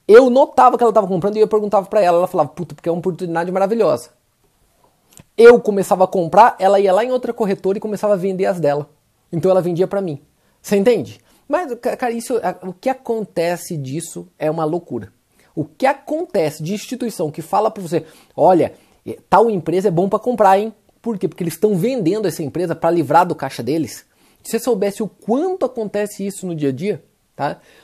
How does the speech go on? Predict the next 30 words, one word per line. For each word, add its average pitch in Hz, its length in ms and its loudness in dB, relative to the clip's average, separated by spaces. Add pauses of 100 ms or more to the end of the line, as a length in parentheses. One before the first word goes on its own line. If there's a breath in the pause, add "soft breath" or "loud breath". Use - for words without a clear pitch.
(200 soft breath)
O 240 160 -2
duro 233 520 0
é 185 60 0
que 214 180 -4
a 202 60 2
gente, 277 340 -8
como 240 220 -8
trader 202 340 -2
profissional, 180 640 -2
a 202 40 2
gente 208 280 -8
tem 214 140 -6
que - 100 -16 (140)
saber 202 640 2 (800)
O 170 80 -10
tipo 214 220 -4
de 233 120 4
informação, 220 680 -4
ela 180 240 4
é 170 200 2
uma 156 160 -4
verdade, 123 640 -2
ela 170 200 0
tem 254 360 -6 (240 soft breath)
fundamentos 269 1040 0
sólidos 190 460 0
do 160 120 -6
porquê 165 220 -4
tá 254 100 -2
acontecendo, 214 600 -6